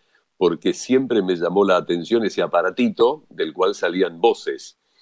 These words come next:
Y siempre me despertó la imaginación, cómo sería esa persona que estaba hablando, cómo sería ese hombre, cómo sería esa mujer. Se escuchaban los radioteatros. No soy tan grande, pero sí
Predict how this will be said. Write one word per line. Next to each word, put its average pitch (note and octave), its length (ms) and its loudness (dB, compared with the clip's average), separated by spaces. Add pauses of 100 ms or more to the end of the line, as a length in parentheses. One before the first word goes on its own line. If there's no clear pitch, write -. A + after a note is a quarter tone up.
(260)
Y E2 920 -2
siempre B2+ 380 2
me G2+ 120 4
despertó F#2 420 2
la F#2+ 80 4
imaginación, E2+ 680 0
cómo F#2 200 0
sería F2 340 0
esa E2 180 -8
persona E2 400 -6
que D#2 60 -8
estaba E2+ 200 0
hablando, F#2+ 280 -2
cómo F2 180 -8
sería E2 240 -8
ese - 180 -14
hombre, F2+ 320 -2
cómo E2+ 160 -6
sería E2+ 220 -4
esa D#2+ 180 -4
mujer. E2 500 0 (400)
Se - 140 0
escuchaban G2+ 400 2
los F2+ 120 2
radioteatros. F2+ 840 0 (260)
No G#2+ 200 -2
soy B2 240 0
tan B2 340 0
grande, F#2+ 400 0
pero F2 180 -6
sí D3+ 260 -6